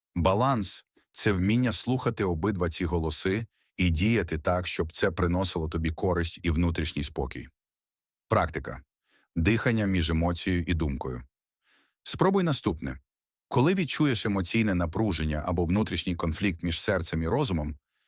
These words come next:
знайди тихе місце, сядь зручно, зроби кілька глибоких вдихів і видихів, дозволь собі відчути емоції, дати їм назву. Потім дозволь собі послухати розум,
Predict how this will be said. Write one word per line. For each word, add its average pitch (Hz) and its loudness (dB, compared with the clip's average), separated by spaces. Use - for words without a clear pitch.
знайди 113 2
тихе 143 0
місце, 78 -2
сядь 123 2
зручно, 95 -2
зроби 98 4
кілька 113 0
глибоких 95 0
вдихів 92 0
і 90 4
видихів, 69 -2
дозволь 101 4
собі 117 0
відчути 98 0
емоції, 80 -2
дати 85 0
їм 82 2
назву. 64 -2
Потім 135 4
дозволь 98 2
собі 92 -2
послухати 92 -2
розум, 87 0